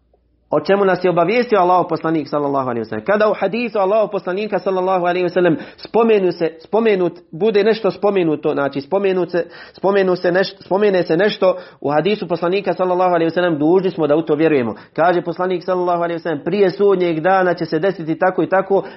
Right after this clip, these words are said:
vjerujemo da će se to desiti. Ne sumnjamo u to. To je, to je značenje našeg svjedočenja da je Allahov poslanik sallallahu alejhi ve sellem Muhammed. Dakle, da vjerujemo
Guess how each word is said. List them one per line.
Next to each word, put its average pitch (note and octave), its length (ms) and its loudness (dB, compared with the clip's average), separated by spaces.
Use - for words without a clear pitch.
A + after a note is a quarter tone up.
vjerujemo F#3 600 4
da D#3 120 4
će D#3 120 -4
se C#3+ 180 -4
to E3+ 180 2
desiti. D#3+ 560 -2
Ne F3 180 2
sumnjamo E3+ 440 0
u E3 80 0
to. D3 200 -4
To G#3 180 4
je, F3+ 200 0
to F#3+ 160 2
je F#3 120 2
značenje E3 640 0
našeg D3+ 480 -2
svjedočenja D#3+ 520 -2
da C3 80 0
je B2 80 2
Allahov C3+ 320 2
poslanik C#3 460 -6
sallallahu C3+ 460 -2
alejhi B2+ 160 -2
ve B2 40 -6
sellem B2+ 220 -4
Muhammed. F3 420 -6
Dakle, E3+ 400 2
da D3 200 -2
vjerujemo F#3+ 720 0